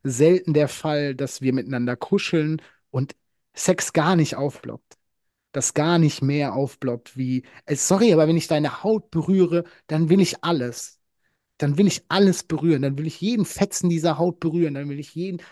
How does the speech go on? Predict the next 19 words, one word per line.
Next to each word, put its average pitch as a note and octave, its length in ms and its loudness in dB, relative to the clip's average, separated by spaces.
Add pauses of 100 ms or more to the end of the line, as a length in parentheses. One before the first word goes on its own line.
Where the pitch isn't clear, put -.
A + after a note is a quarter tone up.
(240)
küssen, G3 540 -2 (200)
mit D#3+ 160 -2
meinen D3+ 220 0
Lippen F#3+ 340 0
berühren, F3 400 4
mit E3+ 100 -4
meiner C#3+ 280 -4
Zunge G3+ 360 0
berühren. D#3+ 440 -2 (200)
Und C#3+ 120 -4
das - 180 -6
hat F3 180 -4
halt E3+ 140 0
dann D3 120 0
für - 160 -2
mich D3 180 -4
einen D#3 80 -4
sexuellen D3+ 580 -6
Charakter. D#3 720 -4